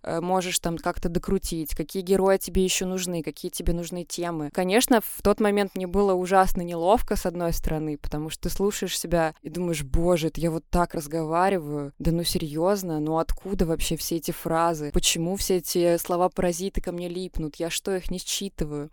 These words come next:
Вот, как я вообще веду диал-, диалог? Почему я не спросила об этом? Почему я не спросила о том?» Ну, то есть, знаешь, это из серии, когда ты там, что-то произошло, через четыре года в три часа утра ты вспоминаешь: «О боже, это случилось, а я мог бы повести себя иначе».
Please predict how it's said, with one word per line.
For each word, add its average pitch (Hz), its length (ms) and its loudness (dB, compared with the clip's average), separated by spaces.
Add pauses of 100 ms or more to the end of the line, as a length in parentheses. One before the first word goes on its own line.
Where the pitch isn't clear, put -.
Вот, 170 380 2
как 185 240 2
я 214 100 4
вообще 208 240 0
веду 196 180 -4
диал-, 202 420 2
диалог? 196 600 2
Почему - 300 0
я 180 40 -4
не 190 60 -4
спросила 220 480 -2
об 208 140 -2
этом? 202 300 4
Почему 175 280 -8
я 185 60 -6
не 208 40 -10
спросила 214 460 4
о 214 40 0
том?» 190 460 4
Ну, 240 100 2
то 254 200 12
есть, 214 140 12
знаешь, 254 320 12
это 208 160 2
из 208 200 4
серии, 233 460 12
когда 185 300 6
ты 185 120 0
там, 147 320 2
что-то 254 360 8
произошло, 226 640 10
через 208 240 4
четыре 233 340 4
года 208 640 10
в - 60 -14
три 226 160 6
часа - 260 8
утра 208 260 10
ты 220 100 4
вспоминаешь: 202 600 4
«О 285 120 8
боже, 277 540 12
это 269 180 10
случилось, 294 560 8
а - 100 8
я 254 160 12
мог 254 160 12
бы 233 100 2
повести 226 340 2
себя 208 280 8
иначе». 226 540 12